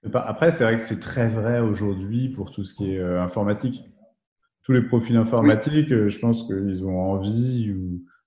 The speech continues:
Speaker 1: en tout cas, il y a ce cô-, ils sont, euh, harcelés, euh, par, euh, toutes les E S N, euh, où dès qu'ils sortent, euh, à mon avis, de leur, de leur école avec le diplôme de, de, d'informatique en poche, euh, l'E S N a envie de les capter, de les
Speaker 2: Bien sûr.
Speaker 1: prendre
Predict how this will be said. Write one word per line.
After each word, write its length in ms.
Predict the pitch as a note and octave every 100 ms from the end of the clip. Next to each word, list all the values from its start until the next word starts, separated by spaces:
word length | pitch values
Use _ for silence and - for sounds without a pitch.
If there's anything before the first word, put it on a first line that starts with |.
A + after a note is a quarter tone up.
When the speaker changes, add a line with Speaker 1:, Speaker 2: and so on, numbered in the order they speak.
| -
Speaker 1:
en 80 | F2
tout 160 | -
cas, 160 | F#2+ A#2
il 60 |
y 60 | A2+
a 80 | G2+
ce 160 | -
cô-, 240 | F#2+ G2+ F#2
ils 100 | A2+
sont, 300 | - G#2 G2+
euh, 60 | E2+ E2+ _ _ _ _ - _ _ _
harcelés, 680 | A2+ - - B2 B2 C3 C3
euh, 280 | A#2 G2+ G2+
par, 280 | G#2+ G2
euh, 120 | G2 F#2+
toutes 220 | - G#2
les 240 | G#2 G#2 G2
E 100 | G2+
S 180 | G2 B2+
N, 360 | C#3+ B2 - - _ -
euh, 480 | F#2+ F#2 F#2 F2+ F#2+
où 140 | G2 G2
dès 180 | A#2+
qu'ils 220 | A#2+ A#2 A2
sortent, 380 | - A2+ -
euh, 380 | G#2 F#2 F#2+ F#2+
à 20 |
mon 120 | F#2+ G2
avis, 240 | G2 G#2+
de 80 | G2+
leur, 320 | F2+ G2 F#2
de 60 | F#2+
leur 160 | F#2
école 280 | G2 A#2 A2+
avec 260 | F#2+ F2+ F#2+
le 80 |
diplôme 540 | F2+ G2+ G2 G#2+ G2+ G2+
de, 300 | F#2 F2+ F2+
de, 260 | F2+ E2+ _ _ _ _ _ G2+
d'informatique 640 | G2 G#2 G2+ G2+ A#2 A2
en 100 | -
poche, 380 | B2+ C#3 C#3 -
euh, 280 | F2 F2
l'E 220 | F2+ G#2 G#2+
S 160 | -
N 100 | A#2+
a 80 | G2
envie 180 | F#2+ G2
de 60 |
les 140 | F#2 F2
capter, 540 | - - D3 D#3 D#3+ - _ _ _ -
de 140 | F#2
les 60 | G#2+
Speaker 2:
Bien 40 |
sûr. 160 | - C3
Speaker 1:
prendre 380 | D#3+ C#3+ G#2